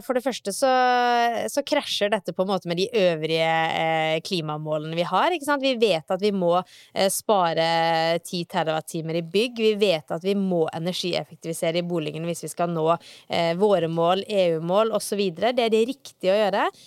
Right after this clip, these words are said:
Eh, og det å da, eh, fjerne de insentivene der over nettleie, og heller da få folk til å løpe rundt og klø seg i huet o-, over når de skal sette på vaskemaskina, eh, eller,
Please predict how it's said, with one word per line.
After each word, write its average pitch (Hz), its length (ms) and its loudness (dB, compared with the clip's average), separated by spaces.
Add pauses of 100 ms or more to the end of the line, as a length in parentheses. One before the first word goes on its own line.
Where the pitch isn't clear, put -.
(140)
Eh, 226 260 0
og 226 160 0
det 214 240 4
å 208 100 -2
da, 196 320 4 (300)
eh, 190 320 0
fjerne 185 720 2
de 185 220 -4
insentivene 170 760 -6
der 180 240 0
over 175 240 -2
nettleie, 214 560 0
og 233 200 0
heller 190 300 0
da 185 180 2
få 190 280 -2
folk - 260 -6
til 160 180 -4
å 175 140 2 (420)
løpe 214 280 0
rundt 175 160 -4
og 190 80 -2
klø 180 240 0
seg 185 160 2
i 190 160 2
huet 170 240 2
o-, 175 180 2 (120)
over 190 120 2
når 185 280 0
de 170 120 0
skal 180 300 0
sette 180 280 -2
på 185 120 0
vaskemaskina, 170 960 -4
eh, - 260 -2
eller, 175 280 0